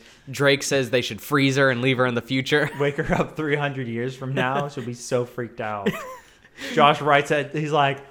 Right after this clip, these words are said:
Speaker 2: "Oh, yeah, let me write that down." And he just scribbles, and he's like, "You didn't write that down, did you?" And he's like, "No."
Speaker 1: And he launches the paper into the air. Classic, like, Josh freak out style.
Speaker 2: Just that
Speaker 1: Yeah.
Speaker 2: quick motions.
Speaker 1: Yeah, it's great. <laughs>
Speaker 2: Uh, physical comedy in this one was actually pretty good.
Speaker 1: It's amazing. <laughs>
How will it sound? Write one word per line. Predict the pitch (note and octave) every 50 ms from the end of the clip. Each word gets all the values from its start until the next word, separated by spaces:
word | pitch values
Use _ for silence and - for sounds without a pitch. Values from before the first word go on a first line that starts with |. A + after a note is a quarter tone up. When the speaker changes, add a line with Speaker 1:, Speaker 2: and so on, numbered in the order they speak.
| - - -
Speaker 2:
"Oh, | C4+ C4+ C#4
yeah, | C4+ B3+
let | A#3+ A#3+
me | A#3+ A#3+
write | A#3+ A#3+ B3 A#3+
that | C#4+ A3+ A3 - -
down." | - A3 A3+ - - E3+ C#3+ A2+ C#3+ D3+
And | C#3+ D3
he | D3
just | D3 D#3+ D#3+ - -
scribbles, | - - D3+ C#3 C#3 D#3 E3 E3 E3 D#3+
and | D3 D3
he's | C#3+ C#3
like, | D3 C3+ C#3+
"You | D#3+ E3
didn't | E3+ D#3 C3 C3
write | C3 C3 B2+ -
that | C3 A#2+ A#2+ A2+
down, | B2+ B2+ B2+ A#2+ A2 A2
did | A#2+ A#2+ A2+ -
you?" | A2+ G#2+
And | A2+ A#2
he's | A#2 A#2+
like, | B2 A#2 A#2+
"No." | C3+ D3+ G#3+ A3+ - G3+ C3+ B2 B2 - -
Speaker 1:
And | D3+ D#3+ E3+ D3+
he | D3 C#3+ C3
launches | C#3 C3+ C#3+ C3+ C3+ D#3 E3+ - D#3+ D#3 C#3
the | C#3+ C#3+
paper | C#3+ D#3+ C#3+ C#3 C3+ C#3 C#3+
into | C3+ C3 A#2+
the | B2 A#2 A2+
air. | A#2 A#2+ A#2 A#2 -
Classic, | - D3+ D3+ C#3+ C#3 C3 C#3 C#3 A#2+
like, | B2 A#2+ B2 A#2+ A#2+ A#2+ A2+
Josh | A2+ C3 A2+ A2+ B2 - -
freak | - C#3 B2+ A#2 -
out | A#2 A2 A#2 -
style. | - - A2+ G#2+ G#2+ A2 G3+ D#3+ C#3 C3+ B2+ B2 A#2+ B2 B2+
Speaker 2:
Just | B2+ C3+ C3 -
that | D3 B2+
Speaker 1:
Yeah. | B2+ C3 C3 B2
Speaker 2:
quick | A#2 G3+ C#3+ C3+
motions. | D3+ D3+ C#3+ C#3+ D3 - - B2 A#2 A#2 A#2+ A#2+ A#2
Speaker 1:
Yeah, | C3+ C3 A#2 A#2
it's | A2+ -
great. | - C3+ B2+ A#2 A2 A2+ - - - D3 -
<laughs> | -
Speaker 2:
Uh, | C3 B2 B2+ A#2+ A#2 A2 G#2+
physical | - D3+ D3+ C#3+ C3+ C3
comedy | - B2+ B2 B2+ B2+ A2+ A2+ A2
in | G#2+ G#2+
this | A2 -
one | B2 A2+ A2
was | A2
actually | A2+ G#2 - A#2 G2+
pretty | G#2+ G#2+ G2+
good. | G2 G#2+ G#2 G2+ -
Speaker 1:
It's | E3 E3+ E3+
amazing. | F3+ E3+ E3+ F#3 F#3+ E3 A#2+ G#2+ F#2+ F2 F#2 F2+ E3
<laughs> | F3+